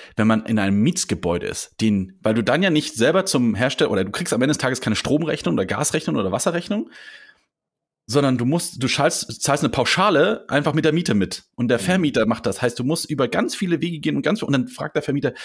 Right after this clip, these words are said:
Speaker 1: „Was willst du denn jetzt von mir?“ Und dann sagst du, „Ja, aber hier mein Prakti hat ein Klemmbrett und da Position sechs Punkt eins, Standort Düsseldorf, hat keine Zahl. Kannst du mir die zahlen?“ „Nee, ja, pff, Margot, schick mir das mal zu.“ Und dann, du, die Zahlen kriegst du nie.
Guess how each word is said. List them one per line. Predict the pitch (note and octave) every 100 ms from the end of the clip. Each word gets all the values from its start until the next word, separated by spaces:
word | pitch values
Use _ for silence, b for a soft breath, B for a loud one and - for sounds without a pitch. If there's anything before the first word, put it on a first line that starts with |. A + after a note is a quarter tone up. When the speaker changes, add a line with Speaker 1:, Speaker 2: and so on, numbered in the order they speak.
| B B
Speaker 1:
„Was | - -
willst | - F#3+ -
du | -
denn | G2 F#2+
jetzt | - -
von | -
mir?“ | G#2 G#2 F#2+
Und | G#2+
dann | G#2+
sagst | G#2 C3+
du, | C#3+
„Ja, | D#3+ -
aber | C#3
hier | D3+ D#3+ E3+
mein | C#3
Prakti | - F#3 -
hat | E3 -
ein | D#3
Klemmbrett | D3 A3 A3 C#3+
und | C#3+
da | C3+ C#2+ C2+ - -
Position | E3+ D#3+ E3+ D3+
sechs | D3+
Punkt | - F3 -
eins, | C3+ F#3 - B
Standort | - - E3 D#3+ D3
Düsseldorf, | - F3 D3+ E3 - - -
hat | - D3+ -
keine | E3 F3
Zahl. | E3+ F3+ D3
Kannst | D#3+ F3 F#3
du |
mir | F3
die | E3
zahlen?“ | G3+ F#3 - B
„Nee, | F#2 G2
ja, | A2+ F#2+ A2
pff, | - - - - -
Margot, | G#2+ D3+ D#3 D#3+
schick | F3 E3+
mir | E3
das | E3
mal | D#3
zu.“ | D#3+ F#3
Und | G3 - -
dann, | D3 -
du, | A#2+ -
die | C3+ B2
Zahlen | - A2+
kriegst | A2 G#2
du | F#2+
nie. | D#2